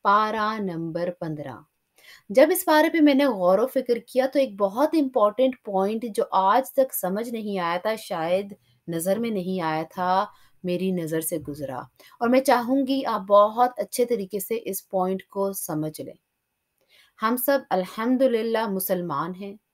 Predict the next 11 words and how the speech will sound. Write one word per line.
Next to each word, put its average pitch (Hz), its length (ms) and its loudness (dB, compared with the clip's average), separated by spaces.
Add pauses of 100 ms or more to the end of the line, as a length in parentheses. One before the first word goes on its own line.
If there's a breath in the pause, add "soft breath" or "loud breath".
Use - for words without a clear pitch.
(360 soft breath)
मुसलमान 247 580 4
होना 320 260 2
ये 220 340 0
है 262 160 4
कि 262 140 -2
हम 220 200 -4
ज़बान 196 500 0
से 285 140 -2 (120)
इकरार 185 680 0 (100)
कर 175 220 -2
दें 175 340 -6